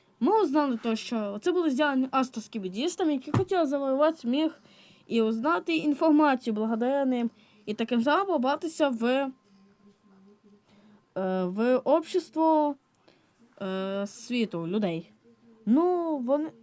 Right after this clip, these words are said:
вони не просто так зробили це. Вони благодаря тому, що, що вони знали, е, по Спікермену і, скоріше, Камерамену, бо то, що вони якось додумались зробити ще.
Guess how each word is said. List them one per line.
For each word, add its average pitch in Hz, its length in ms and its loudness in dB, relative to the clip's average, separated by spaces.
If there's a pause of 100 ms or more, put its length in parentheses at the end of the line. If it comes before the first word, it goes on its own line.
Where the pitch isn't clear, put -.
(280)
вони 285 360 2
не 466 160 -4
просто 466 320 0
так 240 100 0
зробили 196 540 -2
це. 175 300 -10 (540)
Вони 269 260 0
благодаря 285 840 0
тому, 285 200 0
що, 247 180 -2
що 254 120 -6
вони 262 260 0
знали, 233 520 -2 (640)
е, 190 420 -4 (100)
по 240 360 0
Спікермену 240 680 -2
і, 214 60 -4
скоріше, 226 300 -6
Камерамену, 233 600 0
бо 285 80 0
то, 247 120 0
що 240 160 0
вони 247 140 6
якось 254 240 4
додумались 294 520 8
зробити 220 440 8
ще. 208 240 0